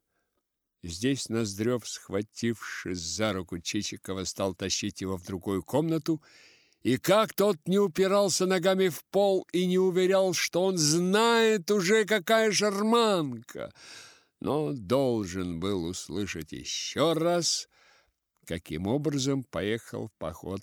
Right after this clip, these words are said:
Мальбрук. «Как ты не хочешь на деньги?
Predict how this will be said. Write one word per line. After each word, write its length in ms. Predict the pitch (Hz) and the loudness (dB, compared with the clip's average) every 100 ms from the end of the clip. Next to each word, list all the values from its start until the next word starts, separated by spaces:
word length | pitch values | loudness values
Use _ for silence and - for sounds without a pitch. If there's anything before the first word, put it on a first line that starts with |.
| _ - | _ -18
Мальбрук. 880 | 87 90 90 80 80 71 _ - _ _ _ _ _ _ _ _ _ _ _ _ _ | -10 -8 -10 -12 -14 -16 _ -20 _ _ _ _ _ _ _ _ _ _ _ _ _
«Как 340 | - 240 - - _ | 2 2 0 -20 _
ты 160 | 185 185 | -2 0
не 160 | 160 | -2
хочешь 1120 | 147 - - 123 113 - - - 104 - - _ _ _ _ _ | -4 -10 -10 -10 -10 -10 -8 -8 -10 -12 -16 _ _ _ _ _
на 220 | 92 98 | -6 -6
деньги? 840 | 92 87 120 127 113 120 104 95 | -6 0 2 2 0 -4 -4 -6